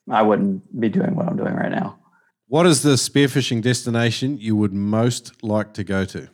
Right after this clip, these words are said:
Speaker 1: I would really like to do the, the halibut thing in, what is it, Norway?
Speaker 2: Yeah.
Speaker 1: That's an extreme one for me because I'm a chicken shit when it comes to cold. I, I'm in, I'm in Key West in wintertime. I'm wearing a five mil.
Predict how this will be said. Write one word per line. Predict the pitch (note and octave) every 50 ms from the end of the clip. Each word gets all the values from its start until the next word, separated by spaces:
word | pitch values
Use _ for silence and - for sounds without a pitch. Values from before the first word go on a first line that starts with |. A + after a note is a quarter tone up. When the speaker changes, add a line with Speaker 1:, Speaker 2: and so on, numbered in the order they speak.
| _ _ _ _ _ _ _ _ _ _ _ _ _ _ -
Speaker 1:
I | B2 B2 D#3
would | F3 F3+ D3+
really | C#3 C3+ D3 D3+ D#3+ D#3
like | C#3+ C#3 C3+ C3 B2+
to | C#3 C3
do | A#2 A#2+ C3 B2+
the, | A#2 A2+ A2 G#2 F#2+ - _ _ _ _ _ _ _ _ _
the | - A#2 A2+
halibut | G2 - A#2 A2+ A#2 B2+ A#2+ A2 G2+ - -
thing | G2+ G#2 G#2
in, | G#2 G2+ G2+ G#2 -
what | G2+ B2 A#2+
is | G#2+
it, | G#2 F#2+
Norway? | G2+ G#2+ A2+ A#2+ B2 C3 C#3+ D3+ E3 D#3 - - - - - _ _ _ _
Speaker 2:
Yeah. | - F2 E2+ - _ _ _ _ _ _ _ _ _ _ _ _ _ _ _ _ _ _ _ _
Speaker 1:
That's | A2+ B2 B2 -
an | D#3+
extreme | D3 C3 B2+ - - B2+ B2 A#2+ A#2+
one | A#2 A2+ A2
for | A2 -
me | A2 A2 A2 A2 A2
because | A2 G#2+ G#2+ A#2+ A2 G#2+ F#2+ - - _ _ _ _ _ _ _ _ _ _ _ _ _ _ _ _ _
I'm | E2+ F#2 G#2 A#2 B2 B2
a | A2+
chicken | - - - B2 A#2 A2+ G#2+
shit | G#2 - - A2 G#2
when | G2 G#2 G2+
it | G2
comes | - A#2 G#2+ G#2 -
to | F#2+
cold. | G2 - A2 A2 A2 A2+ A#2+ A2+ A2 - - -
I, | G#2+ G#2+ G2+ - -
I'm | - A2 A#2+ C3+ C3+
in, | B2 A2+ - - -
I'm | A#2+ B2 C3
in | C#3 B2
Key | B2 - B2+ B2
West | A#2 A#2 A#2+ B2 A#2+ -
in | A2+ G#2+
wintertime. | A2 A2 A#2 A#2 - C3 B2 A#2+ A#2+
I'm | A#2+ A#2+
wearing | A#2+ A#2+ A2+ G#2+
a | G2+
five | - - G#2 G#2 G#2 G2+
mil. | G2+ G2+ G2+ - -